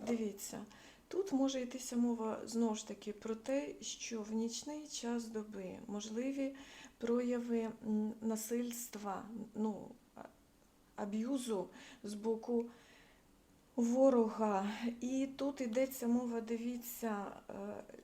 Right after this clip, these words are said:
людина у вас там є, яка при владі,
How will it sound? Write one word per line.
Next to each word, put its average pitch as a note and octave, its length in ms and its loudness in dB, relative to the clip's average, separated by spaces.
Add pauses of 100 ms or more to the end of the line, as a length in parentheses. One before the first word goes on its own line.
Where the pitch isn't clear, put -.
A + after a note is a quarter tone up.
(140)
людина A#3+ 880 0 (500)
у A3 60 -4
вас A3+ 260 2
там A3 280 0
є, G#3+ 380 -2 (760)
яка B3 400 2
при C#4 200 2
владі, A3+ 840 0